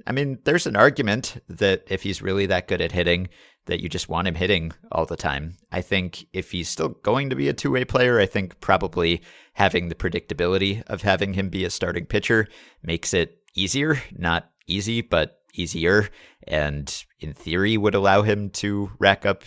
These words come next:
even more value. So I think probably sticking with starter makes sense, but I don't know. If he has an amazing season next year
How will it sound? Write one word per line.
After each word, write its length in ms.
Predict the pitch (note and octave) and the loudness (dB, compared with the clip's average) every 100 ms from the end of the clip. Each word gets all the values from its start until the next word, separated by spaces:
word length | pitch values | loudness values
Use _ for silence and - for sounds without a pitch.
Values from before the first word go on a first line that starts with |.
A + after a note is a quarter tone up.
| - | -8
even 300 | G2+ G2+ G2 | -4 -2 0
more 240 | F#2+ G2+ | 2 2
value. 400 | G2+ G2 G#2 G#2 | 4 2 2 -2
So 440 | G2+ - A2 G#2+ G2+ - - - _ _ | -2 4 4 4 0 -14 -20 -20 _ _
I 100 | - | 2
think 220 | E3 F#3 | 2 2
probably 520 | - G#2 G2 F#2+ F#2 E2 - | 6 6 6 2 2 -2 -10
sticking 640 | - - F2 E2+ E2 D#2+ - | -8 -4 -4 -4 -6 -8 -8
with 160 | E2 | -6
starter 600 | - - E2+ E2+ E2 F2 - - | -6 -4 -2 2 0 -2 -12 -10
makes 300 | E2 E2 - | -6 -6 -2
sense, 440 | F2 F#2 - - - _ | -2 -2 -4 -10 -12 _
but 320 | E2 D2+ - _ - - - | -2 0 -2 _ -20 -20 -10
I 80 | D#2+ | -4
don't 140 | E2 | 0
know. 180 | G2 F#2 | 2 2
If 300 | E2 D2 E2+ | 2 0 -4
he 120 | F2+ | -4
has 220 | E2+ F#2 | 0 0
an 80 | F2+ | 0
amazing 400 | D#2+ F2 F#2 F2+ | -2 0 0 -4
season 480 | - A2 G2 F2 F2 - | -4 -4 -2 -2 -4 -4
next 280 | E2 D#2 - | -4 -4 -2
year 320 | E2 F2+ A2+ | 2 2 0